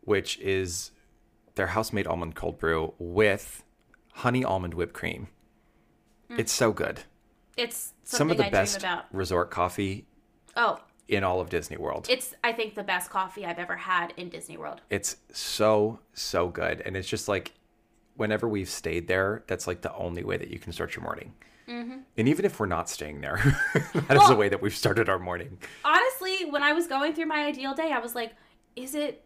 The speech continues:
Speaker 2: ridiculous of me to somehow get to the Riviera?"
Speaker 1: No,
Speaker 2: Because
Speaker 1: not at all.
Speaker 2: Yeah,
Speaker 1: See, I just decided
Speaker 2: exactly.
Speaker 1: I was waking up there, so
Speaker 2: Yeah,
Speaker 1: I
Speaker 2: well,
Speaker 1: just made that
Speaker 2: smart
Speaker 1: choice.
Speaker 2: move. Mm-hmm.
Speaker 1: <laughs> I don't know who's paying for it, but I'm waking up there.
Speaker 2: Yeah. <laughs>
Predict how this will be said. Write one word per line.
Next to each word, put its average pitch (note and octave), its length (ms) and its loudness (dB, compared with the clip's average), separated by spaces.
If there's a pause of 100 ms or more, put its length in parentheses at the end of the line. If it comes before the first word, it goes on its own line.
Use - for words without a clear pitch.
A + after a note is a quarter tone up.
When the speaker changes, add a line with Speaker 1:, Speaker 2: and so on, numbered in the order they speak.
(120)
Speaker 2:
ridiculous D#4+ 600 -2
of G4+ 160 -2
me F#4 280 -4
to - 200 -6
somehow C4+ 540 -4
get G3 240 -4
to D4 80 -12
the D4 80 -8
Riviera?" D4+ 460 -2
Speaker 1:
No, D#2 180 0
Speaker 2:
Because B3+ 220 -4
Speaker 1:
not E2 160 0
at D#2+ 80 -6
all. D#2+ 240 2
Speaker 2:
Yeah, G4+ 240 8
Speaker 1:
See, A#2+ 80 6
I C3 60 6
just C#3 120 0
decided G2+ 300 4
Speaker 2:
exactly. E2+ 80 2
Speaker 1:
I - 20 2
was E2+ 140 -2
waking F2 280 -4
up D#2 140 -8
there, D#2 180 -6
so - 120 -6
Speaker 2:
Yeah, - 160 2
Speaker 1:
I F2+ 40 0
Speaker 2:
well, F#2 100 -2
Speaker 1:
just - 120 -4
made - 120 -6
that - 180 -4
Speaker 2:
smart - 40 -6 (140)
Speaker 1:
choice. - 180 -8
Speaker 2:
move. C#3+ 160 4 (280)
Mm-hmm. A3+ 240 -10 (240)
Speaker 1:
<laughs> - 0 - (1120)
I C3 40 4
don't F3+ 100 6
know C3+ 60 6
who's A#2 120 4
paying G#2+ 220 2
for E2+ 180 -2
it, E2 80 -4
but G2+ 80 -2
I'm G2+ 100 -2
waking G2 220 -6
up F2 120 -10
there. - 180 -8
Speaker 2:
Yeah. A#3+ 560 6
<laughs> - 60 -20